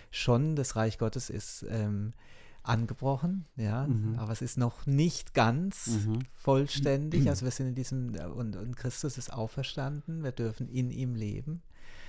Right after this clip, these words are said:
Speaker 1: Der, ähm, Vorhang ist
Speaker 2: Mhm.
Speaker 1: zerrissen und wir
Speaker 2: <laughs>
Speaker 1: dürfen immer wieder Blicke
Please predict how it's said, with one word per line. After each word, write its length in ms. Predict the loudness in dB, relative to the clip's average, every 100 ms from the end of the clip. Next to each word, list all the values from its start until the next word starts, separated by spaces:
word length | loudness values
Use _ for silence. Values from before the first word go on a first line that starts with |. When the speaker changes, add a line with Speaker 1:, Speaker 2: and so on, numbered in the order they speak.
| -10 -12 -16 -6
Speaker 1:
Der, 160 | -2 0 -2 -4
ähm, 480 | -4 -2 -2 -4 -6 -10
Vorhang 600 | -6 -2 0 2 0 -2
ist 260 | -4 -6 -2
Speaker 2:
Mhm. 20 |
Speaker 1:
zerrissen 640 | 2 4 4 2 -2 -4 -8 -14 -18 -20 -18 -10 -2
und 100 | 0
wir 60 | 4
Speaker 2:
<laughs> 180 | 4 2
Speaker 1:
dürfen 40 |
immer 200 | 0 0
wieder 160 | -2 -4
Blicke 540 | -2 -2 0 -2 -4